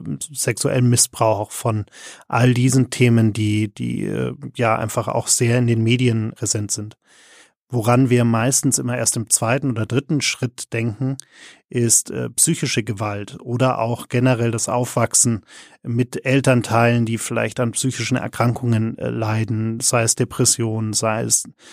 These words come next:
Themen wie Narzissmus zum Beispiel. Wie sehen Sie denn diese Themen abgebildet heute? Müsste man da noch mehr tun, damit auch solche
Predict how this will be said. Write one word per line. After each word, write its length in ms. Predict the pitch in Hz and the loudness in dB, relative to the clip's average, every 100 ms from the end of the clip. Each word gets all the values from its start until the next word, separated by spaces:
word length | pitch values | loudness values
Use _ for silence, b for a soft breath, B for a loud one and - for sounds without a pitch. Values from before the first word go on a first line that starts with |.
| B B _ | B B _
Themen 360 | - 123 120 110 | 2 4 4 4
wie 200 | 117 113 | 2 2
Narzissmus 600 | 113 - 120 - 117 - | 0 0 0 0 0 0
zum 200 | 104 104 | -4 -6
Beispiel. 500 | 95 - - 120 - _ | -8 -10 -8 -12 -12 _
Wie 180 | - 127 | 0 2
sehen 280 | 117 139 135 | 4 6 6
Sie 160 | 123 131 | 4 2
denn 200 | 131 117 | 0 0
diese 340 | 139 180 - | -2 -4 -6
Themen 320 | - 110 110 | -6 -8 -8
abgebildet 800 | - 104 - 110 117 110 110 - | -8 -10 -8 -8 -8 -8 -10 -8
heute? 360 | 113 107 113 107 | -8 -6 -8 -10
Müsste 360 | 113 113 - | -6 -4 0
man 180 | 127 117 | 0 0
da 100 | 117 | 0
noch 160 | 117 110 | -2 -2
mehr 320 | 117 120 123 | 0 0 -4
tun, 340 | - 135 170 | -6 -4 -4
damit 380 | 165 127 127 - B B B B | -2 -2 -4 -8 B B B B
auch 140 | 107 | 0
solche 880 | - 117 117 135 156 147 123 87 | 0 2 2 0 0 0 0 -2